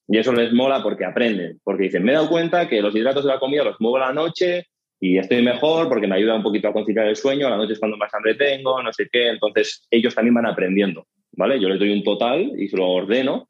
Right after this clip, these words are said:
pero les digo, "Siéntete libre de modificarlo un poquito, no las cantidades, sino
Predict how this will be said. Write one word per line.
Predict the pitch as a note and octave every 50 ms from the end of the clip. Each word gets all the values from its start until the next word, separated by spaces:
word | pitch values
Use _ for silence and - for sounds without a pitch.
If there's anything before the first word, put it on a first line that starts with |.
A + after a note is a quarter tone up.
| _ _ _
pero | A2 G#2 G2+
les | G2 G2
digo, | G#2 G2+ A2+ A2+ G#2 - - - _
"Siéntete | - - - - C#3+ D3 F3+ F#3 F#3+
libre | E3+ E3+ E3+ E3+
de | D#3+ D#3
modificarlo | D3+ C#3 C3 A#2 - B2 B2+ C3+ C3+ C#3+
un | C#3+ C#3
poquito, | C3+ B2 - C#3+ D3 D3 F#3+ G3 - - _ -
no | G2 A2
las | G#2+ G2 -
cantidades, | - A2+ A2 F#2+ G#2 A2 A2 B2 D3+ F3+ - - _ _ _ _ _
sino | - - G2 F#2 F#2 F2 E2 E2+ -